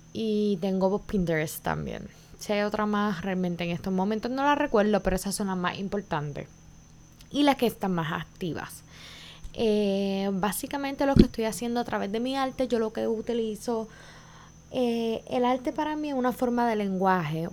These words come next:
una forma de comunicarme, una forma de transmitir y, y creo que el arte es la forma más pura de la sanación. Así que creo fielmente en el arte y siempre lo voy a recomendar.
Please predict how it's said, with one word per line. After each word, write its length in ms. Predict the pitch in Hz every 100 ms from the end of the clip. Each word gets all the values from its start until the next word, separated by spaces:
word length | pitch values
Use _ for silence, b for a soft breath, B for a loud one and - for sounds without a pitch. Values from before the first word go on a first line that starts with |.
| -
una 240 | 190 196
forma 420 | 185 208 196 208
de 140 | 196 190
comunicarme, 880 | 190 175 180 165 - 165 202 262 320 - B B B
una 240 | - 190 190
forma 420 | - 190 196 190
de 80 | 196
transmitir 800 | 190 196 180 185 175 240 254 302 359 - B B B B B -
y, 800 | 262 262 262 254 254 247 240 233
y 180 | - 233 -
creo 380 | 220 233 269 269
que 120 | 247
el 80 | 233
arte 320 | 226 233 233
es 80 | 226
la 140 | 220
forma 340 | - 214 220
más 180 | 214 214
pura 360 | - 196 196 190
de 120 | 190
la 100 | 185
sanación. 760 | - 190 180 170 - 160 156 143 - B B B B B B -
Así 300 | 208 196 196
que 480 | - 220 208 196 190
creo 280 | - 190 196
fielmente 520 | - 185 185 180 175
en 120 | 185
el 120 | 180
arte 540 | 170 175 165 - 240 -
y 200 | - 208
siempre 360 | - 185 165 -
lo 100 | 165
voy 120 | 165
a 80 | 160
recomendar. 640 | - 156 170 170 170 147